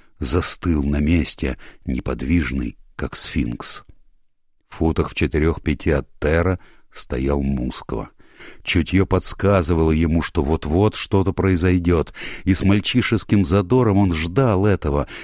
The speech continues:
готовый в любую минуту либо поджать куцый хвост и удирать вместе с Тером без оглядки — либо ринуться вперед и сражаться бок о бок с ним.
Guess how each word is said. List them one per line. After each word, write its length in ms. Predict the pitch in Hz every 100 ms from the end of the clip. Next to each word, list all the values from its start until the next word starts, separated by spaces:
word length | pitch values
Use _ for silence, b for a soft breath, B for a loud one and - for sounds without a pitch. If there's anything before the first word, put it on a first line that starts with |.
| -
готовый 420 | 90 95 98 98
в 60 | 87
любую 500 | 110 104 135 135 113
минуту 460 | 117 113 107 95
либо 220 | 92 92
поджать 680 | 92 - 95 92 95 147 117 -
куцый 460 | - 117 - - 82
хвост 560 | - 107 135 104 - B B B
и 100 | 92
удирать 520 | 90 78 90 143 151
вместе 420 | 87 101 95 -
с 100 | 90
Тером 300 | - 92 80
без 160 | 71 80
оглядки — 560 | 82 80 78 - - - b b b b _
либо 300 | 73 95 90
ринуться 500 | 90 131 127 104 -
вперед 640 | 92 - - 101 101 87 90
и 60 |
сражаться 680 | - - 85 82 101 - 78
бок 240 | 76 -
о 80 | 87
бок 180 | - -
с 60 | -
ним. 280 | 76 69